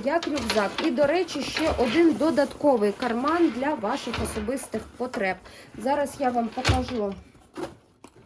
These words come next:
як це виглядає.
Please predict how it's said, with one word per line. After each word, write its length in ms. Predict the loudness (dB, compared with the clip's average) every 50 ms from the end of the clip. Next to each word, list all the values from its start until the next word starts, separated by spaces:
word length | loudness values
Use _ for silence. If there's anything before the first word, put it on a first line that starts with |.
| -20 -12 -6
як 360 | -2 0 0 0 0 -4 -10
це 280 | -10 -6 -4 -4 -4 -4 -8 -12 -20 -20 -20 -20 -20 -20 -20 _ _ _ _ _ _ -16
виглядає. 1080 | -8 -2 0 0 0 -2 -4 -6 -6 -6 -6 -6 -4 -4 -4 -4 -4 -4 -4 -4 -4